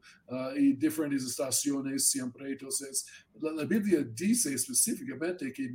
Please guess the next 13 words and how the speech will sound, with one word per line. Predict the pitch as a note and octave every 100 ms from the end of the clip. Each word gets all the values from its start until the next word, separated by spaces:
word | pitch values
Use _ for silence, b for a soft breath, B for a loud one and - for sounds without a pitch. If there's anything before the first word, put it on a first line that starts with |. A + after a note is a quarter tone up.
| C3
no | D#3 A3+ C4+
tendremos | - C3+ C#3+ C#3 C3+ C3+ - B B -
cambio | D3+ D3 D3 C#3+
climático | C#3+ C#3 C#3 - C3+ C#3
dr-, | - -
drástico. | F4 - - B3+ - - _ b b -
Ah, | C3
pero | D3 D3 D3 -
siempre | - B3 A#3+ F3+ D#3+
ha, |
ha, | D#3 D#3 - - D#3 - -
ha | D3+ C#3+
habido | C3+ G#3 A3+ C3 -